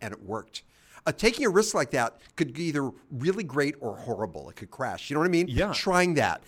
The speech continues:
Speaker 2: And
Speaker 1: could be, but
Speaker 2: you know
Speaker 1: this
Speaker 2: what? I think
Speaker 1: worked.
Speaker 2: this one, it
Speaker 1: It
Speaker 2: worked
Speaker 1: worked.
Speaker 2: for us, but I can understand where someone else would watch this and say it didn't
Speaker 1: That's
Speaker 2: work.
Speaker 1: true.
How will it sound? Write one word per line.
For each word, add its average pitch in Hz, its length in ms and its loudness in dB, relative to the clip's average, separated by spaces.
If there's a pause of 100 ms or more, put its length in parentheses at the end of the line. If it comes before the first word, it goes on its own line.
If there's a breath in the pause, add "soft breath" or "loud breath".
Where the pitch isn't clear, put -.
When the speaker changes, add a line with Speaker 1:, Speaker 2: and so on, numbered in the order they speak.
Speaker 2:
And 127 140 -4
Speaker 1:
could 151 160 2
be, 156 140 4
but - 240 -4
Speaker 2:
you 135 100 -2
know 190 80 8
Speaker 1:
this - 220 2
Speaker 2:
what? - 100 -20
I 123 120 4
think - 180 -2
Speaker 1:
worked. 185 300 8
Speaker 2:
this - 20 -8
one, 120 300 -4 (100)
it 160 180 2
Speaker 1:
It 160 80 4
Speaker 2:
worked 151 200 0
Speaker 1:
worked. 175 420 6
Speaker 2:
for 143 80 -2
us, 175 420 0
but 123 140 0
I 123 60 0
can 135 120 -6
understand 123 380 -8
where 120 80 -6
someone 110 180 -8
else 104 160 -4
would 90 80 -12
watch 92 220 -6
this 95 160 -16
and 95 80 -14
say 85 140 -12
it 101 80 -12
didn't 127 80 -6
Speaker 1:
That's 147 260 0
Speaker 2:
work. - 80 -12
Speaker 1:
true. 117 340 0